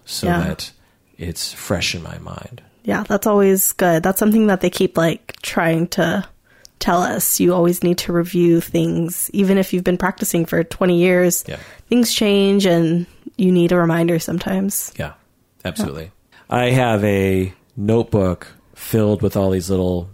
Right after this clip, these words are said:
Speaker 1: notes to myself, providing guidance on the law and ethical codes,
Speaker 2: Hmm.
Speaker 1: because it's so confusing. There's
Speaker 2: It
Speaker 1: so
Speaker 2: is
Speaker 1: many,
Speaker 2: confusing.
Speaker 1: so many random situations
Speaker 2: There's
Speaker 1: that
Speaker 2: so many gray areas, too.
Speaker 1: Yeah.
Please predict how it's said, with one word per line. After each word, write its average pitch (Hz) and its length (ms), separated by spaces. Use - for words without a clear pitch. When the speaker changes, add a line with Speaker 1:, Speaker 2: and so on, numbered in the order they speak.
Speaker 1:
notes 98 340
to 101 100
myself, - 760
providing 92 720
guidance 87 600
on 87 500
the 95 80
law 85 540
and 87 360
ethical 85 640
codes, - 420
Speaker 2:
Hmm. 190 280
Speaker 1:
because 87 760
it's 98 200
so 107 280
confusing. 85 800
There's 208 200
Speaker 2:
It 202 60
Speaker 1:
so 185 60
Speaker 2:
is 101 120
Speaker 1:
many, 180 100
Speaker 2:
confusing. 175 560
Speaker 1:
so 110 240
many 101 260
random 87 600
situations 87 560
Speaker 2:
There's 190 100
Speaker 1:
that - 80
Speaker 2:
so 190 100
many 185 160
gray 175 240
areas, 170 460
too. 180 440
Speaker 1:
Yeah. 82 200